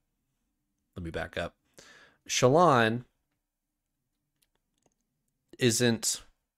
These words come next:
it, she's in and out of these, <laughs> these chapters. And Vale, it actually does the most of the talking. And she talks to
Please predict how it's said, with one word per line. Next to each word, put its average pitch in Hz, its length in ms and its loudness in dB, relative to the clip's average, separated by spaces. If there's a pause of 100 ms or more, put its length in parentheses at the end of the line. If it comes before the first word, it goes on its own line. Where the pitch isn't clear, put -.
(1300)
it, - 180 -8
she's 165 240 0
in 160 80 6
and 101 140 2
out 80 220 -4 (280)
of 95 280 -2
these, 90 420 -6 (140)
<laughs> - 140 -20
these - 220 0
chapters. - 580 -4 (1400)
And 110 540 4 (400)
Vale, 107 540 4
it 107 120 2
actually 101 340 2
does 95 240 -2
the 104 100 -12
most 98 220 -4
of - 40 -20
the 90 80 -10
talking. 92 540 -2 (1400)
And 101 120 -6
she - 240 -4
talks - 480 2
to 101 600 -2